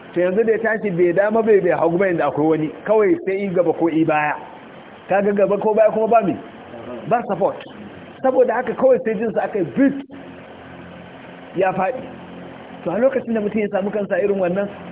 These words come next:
ko a masallaci ne ana tahajjud, ya koma bayan masallaci ya kwanciyar sa. Allah zai ba shi lada daidai da wanda izo masallaci yi wannan sallar cikakkiya. Musulunci yana da sauƙi wa masu albarka. In ka ga mutum ya wahala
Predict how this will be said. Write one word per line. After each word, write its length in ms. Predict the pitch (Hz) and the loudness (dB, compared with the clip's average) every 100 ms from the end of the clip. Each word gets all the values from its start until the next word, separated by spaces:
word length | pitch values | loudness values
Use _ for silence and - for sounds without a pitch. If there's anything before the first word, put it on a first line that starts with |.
| - | 2
ko 220 | 240 254 | 4 4
a 100 | 254 202 | 2 -2
masallaci 680 | 190 196 208 208 202 214 208 | -4 -2 2 2 0 -2 -4
ne 80 | |
ana 220 | 196 190 170 | -2 0 0
tahajjud, 360 | 165 175 160 131 - - - | 0 -2 -2 -4 -10 -10 -8
ya 80 | |
koma 400 | - 202 214 202 165 | -2 0 2 2 2
bayan 240 | 175 175 | 2 2
masallaci 460 | 180 180 180 180 190 | 0 0 0 0 0
ya 60 | |
kwanciyar 340 | 165 123 131 127 | -2 -2 -4 -6
sa. 80 | - - - - - - - - - | -6 -14 -16 -18 -18 -20 -18 -14 -4
Allah 380 | 180 208 202 170 | -2 0 0 2
zai 160 | 208 180 | 2 2
ba 220 | 196 202 202 | 2 0 0
shi 80 | 170 | 0
lada 500 | 185 202 185 202 196 | 2 2 2 2 2
daidai 600 | 160 233 240 208 240 226 | 0 -2 -2 0 0 2
da 80 | 208 | 2
wanda 280 | 208 208 | 2 0
izo 240 | 175 185 196 | -2 0 0
masallaci 720 | 202 202 208 208 202 202 180 | 0 -2 -2 0 -2 -2 -8
yi 100 | 214 | -2
wannan 300 | 214 185 185 185 | 0 0 -2 -2
sallar 240 | 202 185 - | -2 -2 -4
cikakkiya. 440 | - 135 156 135 - - - - - - - - - - - - - - - - - - | -10 -6 -4 -4 -6 -14 -20 -20 -20 -20 -20 -20 -20 -20 -20 -20 -20 -20 -20 -20 -20 -8
Musulunci 480 | 160 220 220 226 202 | -4 0 0 0 0
yana 200 | 202 185 | 2 0
da 80 | 156 | 0
sauƙi 280 | 175 175 185 | 0 0 0
wa 80 | |
masu 220 | 185 208 156 | 0 -2 -2
albarka. 400 | 143 139 - - - - - - - - - | -2 -4 -6 -12 -18 -20 -18 -18 -20 -12 -2
In 180 | 196 202 | 0 0
ka 120 | 214 | 2
ga 100 | 214 | 2
mutum 380 | 208 202 208 190 | 0 -2 -2 0
ya 240 | 202 208 | 0 2
wahala 420 | 202 170 185 226 | 2 0 -2 -2